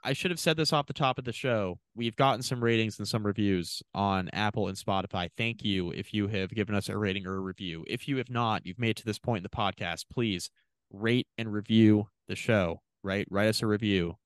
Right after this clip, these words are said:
Give us a rating on both Spotify and Apple. Really helps us with, uh, some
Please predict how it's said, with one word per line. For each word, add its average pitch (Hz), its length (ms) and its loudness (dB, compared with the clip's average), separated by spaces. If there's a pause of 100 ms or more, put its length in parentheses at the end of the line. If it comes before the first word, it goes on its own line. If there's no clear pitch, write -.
Give 101 120 -6
us 98 120 -6
a 110 60 0
rating 95 480 0
on 95 200 -8
both 107 320 -2
Spotify 110 680 0
and 92 100 -8
Apple. 92 440 -4 (180)
Really 104 240 2
helps 98 300 0
us 95 260 -2
with, 87 420 -6 (720)
uh, 87 440 0 (100)
some 90 460 -4